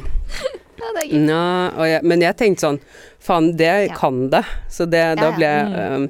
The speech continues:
Speaker 1: Ja, for du tenkte bevegelse og rytme og andre
Speaker 2: Ja,
Speaker 1: ting som
Speaker 2: ja,
Speaker 1: skulle
Speaker 2: ja.
Speaker 1: skje. Mm.
Speaker 2: Så det kunne jo det.
Speaker 1: Ja.
Speaker 2: Men det som skjedde var sånn, hun bare, «Skriv, skriv på i, i, igjen.» Og da s-, eh, skrev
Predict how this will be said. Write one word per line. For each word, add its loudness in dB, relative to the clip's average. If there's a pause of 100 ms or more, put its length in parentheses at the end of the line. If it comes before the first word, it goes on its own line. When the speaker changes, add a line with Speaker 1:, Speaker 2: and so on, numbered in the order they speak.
Speaker 1:
Ja, -6
for -6
du -4
tenkte -6
bevegelse -8
og -6
rytme -14
og -4
andre 0
Speaker 2:
Ja, 6
Speaker 1:
ting 6
som 4
Speaker 2:
ja, 4
Speaker 1:
skulle 2
Speaker 2:
ja. 0
Speaker 1:
skje. -10
Mm. -8
Speaker 2:
Så -4
det 2
kunne 2
jo 2
det. 4 (220)
Speaker 1:
Ja. -4
Speaker 2:
Men 4
det 2
som 0
skjedde 0
var 2
sånn, 0
hun 0
bare, 0 (120)
«Skriv, -6
skriv -6
på 0
i, 0
i, -2 (240)
igjen.» 2 (1200)
Og 0
da 4
s-, -6
eh, 4
skrev -2